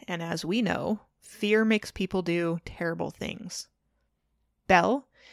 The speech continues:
is a bookish princess, and I love that. She knows about the world around her,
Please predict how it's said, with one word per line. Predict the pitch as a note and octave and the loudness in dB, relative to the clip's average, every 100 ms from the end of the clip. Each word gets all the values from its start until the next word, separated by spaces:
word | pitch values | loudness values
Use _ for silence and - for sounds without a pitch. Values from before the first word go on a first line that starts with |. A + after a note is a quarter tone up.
| - - | -20 4
is | G#3+ G#3+ G3+ - | 6 6 4 2
a | G#3+ G#3+ G3+ - - | 2 4 0 -4 -12
bookish | E3 B3+ C#4 B3 - | -2 0 2 -2 -4
princess, | - A3 - - E3+ - - | -2 -4 -2 -6 -4 -10 -6
and | F3 | 0
I | F3 | 0
love | E3+ F3 E3+ | 2 0 0
that. | - - - - _ _ - - _ | -4 -6 -8 -12 _ _ -20 -20 _
She | - G#3+ | 0 2
knows | G#3+ G3+ A3+ B3+ | 4 4 4 4
about | - A3+ A3 | 0 2 2
the | A3 | 2
world | G3 F#3+ F#3+ | 2 2 2
around | G3 D#3+ E3 E3 | 0 0 -4 -6
her, | E3 | -8